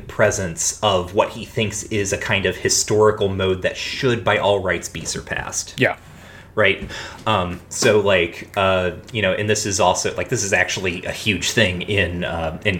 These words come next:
Speaker 1: English, uh, culture, really, about gambling, Anglophone culture, because, um, if you go into sixteenth and seventeenth century writing about gambling and why it's a sin, um,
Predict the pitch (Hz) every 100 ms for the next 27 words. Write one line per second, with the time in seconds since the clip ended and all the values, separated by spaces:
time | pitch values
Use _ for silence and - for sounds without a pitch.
0 | - 127 202 107 - - - - 95 82
1 | 80 - - 92 - 87 87 98 113 82
2 | 87 80 85 82 87 82 82 85 90 120
3 | 92 90 85 - 82 - 87 85 - 85
4 | 82 - 92 92 - 92 92 90 87 -
5 | 85 85 - - - - - - 117 -
6 | 113 98 92 - 92 92 92 - 95 90
7 | 98 90 85 82 98 92 90 87 85 82
8 | 92 90 87 87 90 80 82 82 82 80
9 | - - 202 180 101 110 - - - -
10 | 110 98 87 82